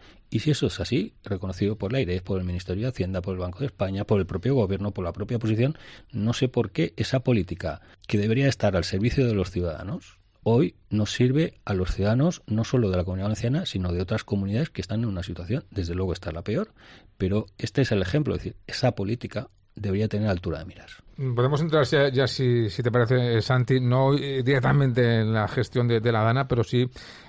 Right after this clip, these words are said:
Speaker 2: le quiero preguntar por el estado justamente de todos esos empresarios afectados por la catástrofe.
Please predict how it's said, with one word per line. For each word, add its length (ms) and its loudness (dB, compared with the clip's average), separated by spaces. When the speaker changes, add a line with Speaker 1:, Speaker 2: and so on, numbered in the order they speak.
Speaker 2:
le 80 -2
quiero 160 4
preguntar 520 4
por 160 2
el 160 2
estado 420 2
justamente 640 -2
de 160 -4
todos 260 -2
esos 160 -4
empresarios 540 2
afectados 540 -2
por 180 -2
la 160 0
catástrofe. 640 0